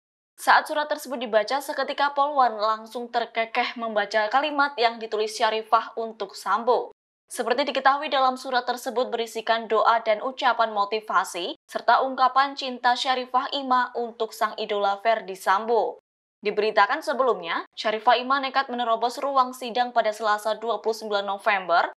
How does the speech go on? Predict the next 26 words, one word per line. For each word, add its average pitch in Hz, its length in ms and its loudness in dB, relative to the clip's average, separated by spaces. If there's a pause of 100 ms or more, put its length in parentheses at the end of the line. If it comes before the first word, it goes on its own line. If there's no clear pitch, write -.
(120)
untuk 247 320 -2
menemui 233 400 -2
Verdi 190 400 -2
Sambo. 208 560 0 (480)
Saat 226 240 4
berhasil 269 400 0
menerobos, 254 560 2
wanita 262 400 0
berhijab 254 480 -2
yang 247 160 2
sedang 233 320 0
mengenakan 220 480 -2
kaos 220 320 0
bergambar 233 480 2
wajah 262 480 0
Verdi 214 320 -4
Sambo 208 320 0
itu 190 400 0 (240)
nampak 240 320 4
memberikan 233 480 -4
sebuah 214 320 0
bantal 208 480 -2
berwarna 240 480 0
hitam 214 320 -4
dan 196 240 -6
coklat. 208 480 4